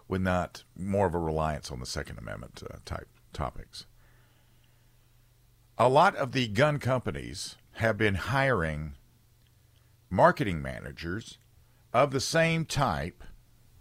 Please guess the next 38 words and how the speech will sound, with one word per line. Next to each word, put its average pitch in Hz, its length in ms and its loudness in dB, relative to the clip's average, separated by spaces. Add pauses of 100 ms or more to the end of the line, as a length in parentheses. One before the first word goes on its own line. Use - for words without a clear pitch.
(480)
um, 85 480 6 (800)
that 104 180 0
you 110 160 0
found 98 440 4
at, 90 260 0 (260)
at 82 180 0
Budweiser, 87 460 2 (680)
<laughs> - 600 -14
that 101 160 0
took - 380 -4
control 110 340 2
of 85 80 -2
the 85 80 -4
Bud 95 200 6
Light, 85 340 4
that - 200 -8
d-, 58 140 -8
decided, 80 480 2
"Well, 107 260 8 (220)
you 139 140 4
know, 143 120 10
these 131 160 4
guys 135 280 10
that 120 80 0
have 113 60 2
been 113 120 4
paying 123 240 8
all 110 100 8
the 95 80 6
bills 117 260 8
all 98 140 8
the - 80 -2
time, 101 140 8
we're 147 100 8
gonna 151 120 8
drive 120 360 12
them 139 180 10
away, 80 420 8